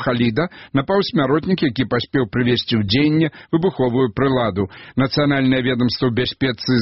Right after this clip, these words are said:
заявіла, што начальнік выведкі быў паранены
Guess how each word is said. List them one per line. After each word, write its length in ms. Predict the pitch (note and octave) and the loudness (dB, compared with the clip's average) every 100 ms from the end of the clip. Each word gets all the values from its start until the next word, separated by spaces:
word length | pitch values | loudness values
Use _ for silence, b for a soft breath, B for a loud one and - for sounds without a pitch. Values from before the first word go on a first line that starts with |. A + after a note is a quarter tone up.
| G#2 | 2
заявіла, 640 | B2+ C3 C3 D#3 C3+ G#2+ | 2 2 2 0 0 -2
што 400 | - - C3 A2+ B B B | -4 -2 0 0 B B B
начальнік 640 | B2 C3+ C#3+ B2+ B2 - | -2 0 0 2 0 0
выведкі 400 | A2 C#3+ - F#3 | 0 0 -2 -2
быў 240 | B2 A2 | 0 0
паранены 560 | A2+ G#2+ C#3 C#3 C3+ | 0 0 2 4 2